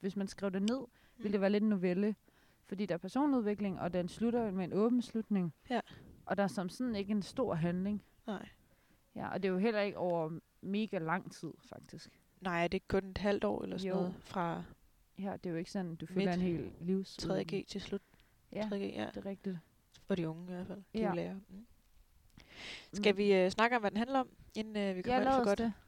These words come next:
Speaker 2: Øhm, nu skal jeg jo, øh, improvisere.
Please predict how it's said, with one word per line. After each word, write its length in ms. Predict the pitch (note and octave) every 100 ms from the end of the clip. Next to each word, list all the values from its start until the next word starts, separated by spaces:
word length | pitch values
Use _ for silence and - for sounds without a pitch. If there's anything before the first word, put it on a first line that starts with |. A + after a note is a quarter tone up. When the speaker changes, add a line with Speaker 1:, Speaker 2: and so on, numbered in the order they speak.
| _ _ - _ _ _ _ _ _ - G#3 G#3 G3
Speaker 2:
Øhm, 480 | F3+ E3+ E3+ E3+ F#3+ - - - _ _ _
nu 220 | G#3 A3
skal 220 | A3+ -
jeg 100 | F#3
jo, 160 | F3 F3
øh, 100 | E3+
improvisere. 640 | F3 F#3 - G3+ - A#3+